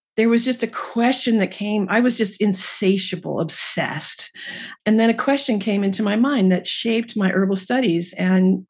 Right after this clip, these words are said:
everything for decades. And that question is, how do we heal the relationship with our body? How do we heal the relationship with the earth?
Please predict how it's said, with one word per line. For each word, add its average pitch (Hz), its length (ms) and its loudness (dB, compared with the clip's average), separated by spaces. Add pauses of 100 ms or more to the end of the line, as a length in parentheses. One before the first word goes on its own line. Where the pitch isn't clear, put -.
everything 208 520 0
for 185 120 -2
decades. 190 440 0
And 175 120 2
that 226 200 2
question 226 480 0
is, 175 340 0 (560)
how 214 420 2
do 262 120 4
we 269 120 4
heal 208 320 2
the 214 120 2
relationship 185 560 0
with 185 120 0
our 208 120 0
body? 202 580 0 (320)
How 185 240 0
do 208 100 4
we 226 120 4
heal 185 260 4
the 196 80 2
relationship 170 720 -2 (100)
with 214 160 -2
the - 160 -4
earth? 156 300 -2